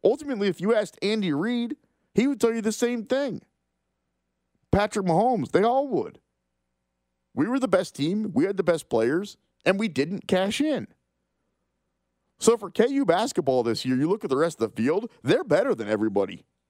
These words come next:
Maybe except for Gonzaga. As good as Purdue is, Kansas is better. As good as Tech is, I've seen K U beat them a couple of times this year.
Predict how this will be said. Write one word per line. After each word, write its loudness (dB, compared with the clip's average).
Maybe 0
except 0
for -6
Gonzaga. 0
As 0
good 4
as -6
Purdue 0
is, -4
Kansas 0
is 0
better. -2
As -2
good 4
as -2
Tech 2
is, -2
I've 2
seen -2
K 2
U 0
beat -4
them 0
a -2
couple 0
of -2
times 2
this 0
year. -6